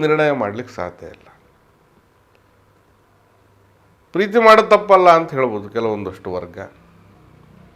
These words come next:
ಕೆಲವೊಂದಷ್ಟು ವರ್ಗ ಈ ತಂದೆ ತಾಯಿಗಳ ಮಾತು ಕೇಳೋದು ಒಳ್ಳೇದು ಅಂತ ಹೇಳ್ಬೋದು, ಅವರವರ ಅಭಿಪ್ರಾಯ. ಇಲ್ಲಿ ಸಮಸ್ಯೆ ಏನು? ಇಷ್ಟೆಲ್ಲ ಚಂದನಾಗಿ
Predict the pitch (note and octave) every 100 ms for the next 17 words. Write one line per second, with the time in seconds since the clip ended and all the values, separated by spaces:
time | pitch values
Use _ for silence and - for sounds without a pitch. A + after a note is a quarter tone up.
0 | _ _ _ _ _ _ _ _ _ _
1 | _ _ - G#3 A#3 A#3+ A#3 G#3 A3 G3+
2 | F#3+ G#3 G3 D3+ A2+ - - _ _ _
3 | _ _ _ _ _ _ _ _ - D#3+
4 | D#3+ D3+ C#3+ C3+ C3 B2 A#2 A2 G#2+ _
5 | - F3 F#3+ G#3 F#3+ F3 E3+ D#3 D3+ C#3
6 | C3 - B2 C3+ A#2+ F#2+ F2+ _ _ _
7 | _ _ _ _ - B2+ B2+ A2+ G2+ G#2
8 | - G2+ - D#2 - _ _ _ _ -
9 | D#3+ D#3 C#3+ C#3+ B2+ G2+ - A2+ G2+ G2
10 | - D#2+ - _ _ _ _ _ _ -
11 | - _ F#3+ G#3+ - F3 C4 C4 B3+ G#3+
12 | C#3 A2+ C#3+ - - C#3 - F3 G3 G#3+
13 | G#3 E3 F3 F3 E3